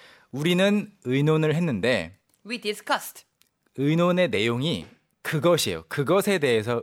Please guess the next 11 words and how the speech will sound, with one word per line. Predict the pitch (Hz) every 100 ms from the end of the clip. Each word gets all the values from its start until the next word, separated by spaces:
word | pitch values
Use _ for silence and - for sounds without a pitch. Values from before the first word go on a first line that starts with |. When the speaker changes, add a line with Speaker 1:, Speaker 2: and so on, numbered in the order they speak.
| -
Speaker 1:
의논을 | 101 98 95 95
했어요. | 101 - 80 82 73 _ _
Speaker 2:
어? | - 311 - - _
Speaker 1:
네. | 185 214
Speaker 2:
무엇 | 320 349
무엇에 | 339 320 294 302
대해서. | 277 180 165 160 151
우리가 | 208 277 269 269
또 | 220 196 160
전문가거든요. | 151 190 208 202 151 147 139 151
Speaker 1:
네. | 190 90 80